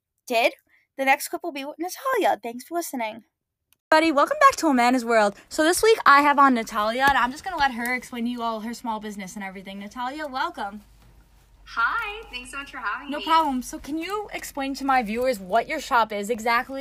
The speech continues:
Speaker 1: It's, it's a cool concept, and I don't think people have ever heard of a shop like this.
Speaker 2: Yeah, so the best way to describe it is it's like Depop, but for renting. So you can rent out the spare clothes in your closet and make money off of them. And you can rent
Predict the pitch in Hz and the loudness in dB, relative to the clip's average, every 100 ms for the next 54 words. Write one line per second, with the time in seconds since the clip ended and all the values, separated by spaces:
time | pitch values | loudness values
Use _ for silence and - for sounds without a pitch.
0 | 277 262 - - - - 349 320 392 - | -8 -10 -14 -14 -12 -10 -10 -8 -8 -2
1 | 277 285 247 - 240 233 240 277 254 247 | -2 -2 -6 -8 -6 -8 -8 -12 -12 -12
2 | 233 226 208 208 226 220 208 - 202 185 | -10 -10 -10 -10 -10 -10 -12 -12 -10 -10
3 | 233 240 294 320 349 - _ _ - - | -12 -10 -8 -8 -10 -18 _ _ -20 -20
4 | - - _ _ _ _ 240 330 349 - | -20 -20 _ _ _ _ -6 -2 -2 -6
5 | - 302 330 240 277 - 415 427 415 - | -14 -16 -12 -10 -10 -10 -12 -12 -14 -14
6 | - 427 453 - - 202 - - - 269 | -12 -12 -12 -14 -12 -12 -14 -18 -16 -16
7 | - - 381 415 - 262 277 - 190 - | -18 -20 -20 -16 -6 -4 -4 -8 -12 -10
8 | 202 170 - - - - - _ _ _ | -10 -12 -14 -18 -18 -18 -20 _ _ _
9 | _ - - 220 220 254 269 226 202 220 | _ -12 -10 -8 -10 -16 -16 -14 -12 -12
10 | - 247 240 233 - 208 214 220 208 208 | -8 -8 -8 -10 -16 -16 -14 -12 -12 -12
11 | 208 196 196 - 185 185 262 277 214 202 | -16 -18 -14 -6 -6 -8 -12 -14 -12 -14
12 | 202 208 202 202 - - - - - - | -14 -10 -10 -8 -10 -10 -14 -16 -12 -12
13 | 240 254 _ _ _ - 214 214 208 202 | -14 -20 _ _ _ -16 -12 -10 -10 -12
14 | 214 240 220 196 202 | -14 -12 -12 -8 -10